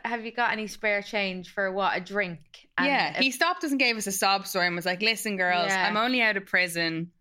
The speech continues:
Speaker 1: And we were like, "Do you know what? Yeah,
Speaker 2: Yeah.
Speaker 1: let's, let's go into the shop."
Speaker 2: And
Speaker 1: What
Speaker 2: he was
Speaker 1: did he
Speaker 2: really
Speaker 1: want?
Speaker 2: polite.
Speaker 1: Yeah,
Speaker 2: Like,
Speaker 1: he
Speaker 2: he was like,
Speaker 1: was.
Speaker 2: "He's Aaron from here. Where he's from? Go-, I hope you have a great day. Listen, girls, I'm a bit strapped for cash. I'm only out of prison. Any chances of getting me a bottle of water?"
Speaker 1: Oh,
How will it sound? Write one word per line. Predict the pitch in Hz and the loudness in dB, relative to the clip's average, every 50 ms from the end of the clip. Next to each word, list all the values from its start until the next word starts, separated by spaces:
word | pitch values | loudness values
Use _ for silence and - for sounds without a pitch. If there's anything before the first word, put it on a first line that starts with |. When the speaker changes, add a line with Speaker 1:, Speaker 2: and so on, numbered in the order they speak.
| _ - - | _ -10 -6
Speaker 1:
And | 254 | -4
we | 285 311 311 | -2 0 2
were | 302 294 | 2 2
like, | 285 262 247 240 - | 2 2 0 -4 -12
"Do | - 180 190 - | -16 -16 -12 -6
you | 247 254 | -4 -2
know | 285 302 277 233 | 0 0 0 2
what? | 185 165 156 139 - - | 2 2 2 2 0 -2
Yeah, | 185 185 165 147 139 101 | 0 2 2 2 2 2
Speaker 2:
Yeah. | 120 | 2
Speaker 1:
let's, | 180 214 170 135 - - - - _ _ - | 2 2 0 0 -2 -6 -12 -16 _ _ -2
let's | - - - - | -2 -2 -2 0
go | - 262 240 | -2 0 0
into | 226 220 208 - | 0 -2 -2 -4
the | - 185 | -6 -6
shop." | 180 - - 110 - - - - | -4 -2 -4 -4 -4 -6 -6 -2
Speaker 2:
And | - 247 | 0 2
Speaker 1:
What | 262 277 | 2 2
Speaker 2:
he | |
was | 269 262 | 2 2
Speaker 1:
did | 320 | 2
he | 370 | 4
Speaker 2:
really | 403 403 | 4 4
Speaker 1:
want? | 311 294 254 302 | 4 4 4 4
Speaker 2:
polite. | 262 240 277 359 320 240 196 - | 4 4 4 4 2 0 -2 0
Speaker 1:
Yeah, | - | 0
Speaker 2:
Like, | 269 277 | 0 2
Speaker 1:
he | 262 | 2
Speaker 2:
he | 262 | 2
was | 277 302 | 4 4
like, | 339 339 277 277 | 4 4 2 2
Speaker 1:
was. | - | 2
Speaker 2:
"He's | 285 294 277 | 0 2 2
Aaron | 339 370 415 392 | 2 2 0 0
from | - 359 349 359 359 | 0 2 2 2 2
here. | 320 320 302 294 | 2 2 2 2
Where | 294 302 311 | 2 2 2
he's | 320 320 320 294 - | 2 0 0 -2 -2
from? | 302 302 302 294 294 294 285 277 | 0 0 2 2 2 2 2 0
Go-, | 285 285 | 0 0
I | - 269 262 | 0 0 0
hope | 269 294 285 | 0 -2 -2
you | - - 277 | -2 -4 -4
have | 262 240 | -4 -4
a | 254 | -2
great | - 254 262 269 240 | 0 0 0 0 0
day. | 247 247 247 | -2 -2 0
Listen, | 247 254 - - 247 | -2 -2 -2 0 0
girls, | 247 247 233 | 0 2 2
I'm | 240 240 240 | 0 0 0
a | 226 | -2
bit | 233 269 277 269 - | 0 -2 -2 -2 -2
strapped | - - 262 240 226 - - | -2 0 0 0 0 -2 -6
for | - 220 | -6 -6
cash. | - - 214 208 202 - | -2 0 0 0 0 -2
I'm | 220 233 | -2 -2
only | 233 240 233 226 | -2 0 0 0
out | 220 208 | 0 0
of | 196 202 | -2 -2
prison. | - 208 202 196 196 202 | 0 0 0 0 -2 0
Any | - 220 220 220 | 0 0 0 0
chances | - 226 214 214 202 208 202 190 | 0 0 0 0 -2 -4 -8 -6
of | 190 190 | -2 0
getting | 196 - 190 196 | 0 0 0 -4
me | 190 | -4
a | 185 | 0
bottle | 185 202 185 - - 165 | 0 0 0 0 -2 -4
of | 170 | -2
water?" | 185 220 254 294 302 233 175 151 156 - _ _ _ _ _ _ _ _ _ _ _ - - | 0 2 4 4 4 4 2 0 0 -4 _ _ _ _ _ _ _ _ _ _ _ -8 -8
Speaker 1:
Oh, | 254 233 | -8 -8